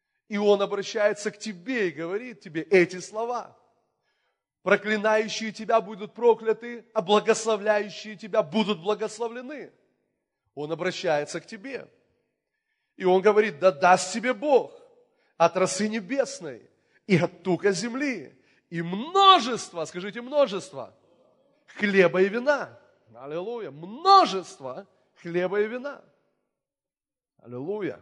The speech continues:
«Да послужат тебе народы, и да поклонятся тебе племена».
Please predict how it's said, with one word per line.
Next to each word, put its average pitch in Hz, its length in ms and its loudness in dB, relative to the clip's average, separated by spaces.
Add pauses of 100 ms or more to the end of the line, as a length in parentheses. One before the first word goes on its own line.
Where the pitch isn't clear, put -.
(1600)
«Да 185 220 6
послужат 240 800 2
тебе 240 260 6
народы, 247 640 6 (500)
и 226 120 0
да 180 120 4
поклонятся 196 880 4
тебе 151 340 -8
племена». 165 720 -4